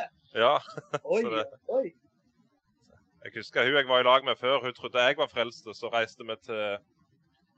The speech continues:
Speaker 1: reiste vi til Nord-Irland med Stian da, og da, ok,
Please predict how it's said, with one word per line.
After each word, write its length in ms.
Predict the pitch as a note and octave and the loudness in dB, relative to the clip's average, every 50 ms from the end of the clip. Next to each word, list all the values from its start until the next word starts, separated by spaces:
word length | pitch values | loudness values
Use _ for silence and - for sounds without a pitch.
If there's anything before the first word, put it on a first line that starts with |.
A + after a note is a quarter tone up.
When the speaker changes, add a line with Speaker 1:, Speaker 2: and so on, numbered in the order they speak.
| _ _ _ | _ _ _
Speaker 1:
reiste 300 | - A#2+ A#2+ A#2+ - - B2+ | 0 0 0 0 -4 -10 -20
vi 60 | A#2 | -16
til 120 | - C#3 | -12 -8
Nord-Irland 540 | C3 A#2+ A2 G#2+ B2 C3+ C#3+ D3 C3 A#2+ A2+ A2+ | -8 -6 -4 -2 -2 0 0 2 2 0 0 0
med 200 | A2+ A2 A2 G#2+ | -2 -4 -4 -4
Stian 420 | - - A#2 G2+ A2 C3 C#3+ C#3 | -6 -8 -4 -2 0 0 0 0
da, 80 | B2+ G#2 | -2 -4
og 320 | F#2+ F#2 G2 G2+ G#2 G2+ | -4 -4 -6 -8 -8 -8
da, 60 | A#2+ A2+ A2 G#2 F#2 D#2 A2+ | -6 -6 -4 -4 -4 -4 -6
ok, 120 | A#2 - | -4 -4